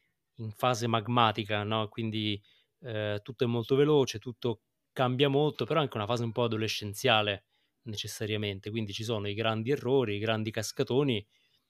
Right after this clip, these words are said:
Se ne emerge un pochino più sobri,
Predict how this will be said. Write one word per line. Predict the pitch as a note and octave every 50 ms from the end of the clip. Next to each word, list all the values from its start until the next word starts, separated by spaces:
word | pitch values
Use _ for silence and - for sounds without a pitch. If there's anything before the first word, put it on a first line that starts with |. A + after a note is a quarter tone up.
| _ _ _
Se | _ - - - C#3+
ne | C#3 E3
emerge | D#3 C#3+ C#3 C#3+ C#3 A2 A2 A#2
un | A2+ A2 G2+
pochino | B2 C#3 C3+ D3+ C#3+ B2+
più | A2 - A2+
sobri, | - - - B2+ A#2 A#2+ A#2+ C3 C#3 C#3+ D3 C#3